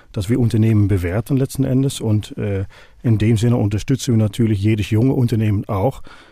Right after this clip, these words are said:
weil, ähm, es natürlich nicht einfach ist, wenn man, äh, noch keine Informationen hat zu seinem eigenen Unternehmen, wenn man einen Businessplan hat im Grunde genommen und der Markt diesen Businessplan nicht versteht oder nicht kennt. Da hilft Kreditreform,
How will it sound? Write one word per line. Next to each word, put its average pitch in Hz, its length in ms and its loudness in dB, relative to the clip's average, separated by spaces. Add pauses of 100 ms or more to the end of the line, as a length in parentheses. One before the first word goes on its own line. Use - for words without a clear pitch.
(160)
weil, 113 440 0
ähm, 110 580 0
es 123 160 -6
natürlich 156 320 -2
nicht 151 160 0
einfach 113 380 -2
ist, - 340 -6 (420)
wenn 113 140 2
man, 113 340 2
äh, 113 160 -4
noch 107 200 -4
keine 123 220 0
Informationen 113 640 -2
hat 135 120 -2
zu 135 80 -8
seinem 127 240 -2
eigenen 123 360 0
Unternehmen, 123 480 0 (340)
wenn 113 160 2
man 107 180 2
einen 104 200 0
Businessplan 120 640 0
hat - 160 -2
im 117 100 0
Grunde 117 320 2
genommen 117 300 2
und 113 260 0 (320)
der 98 140 0
Markt 117 320 0
diesen 113 200 0
Businessplan 117 520 -2
nicht 107 100 -2
versteht 127 420 -2
oder 110 120 0
nicht 110 200 0
kennt. 131 280 0 (320)
Da 104 100 0
hilft 139 220 2
Kreditreform, 131 640 -2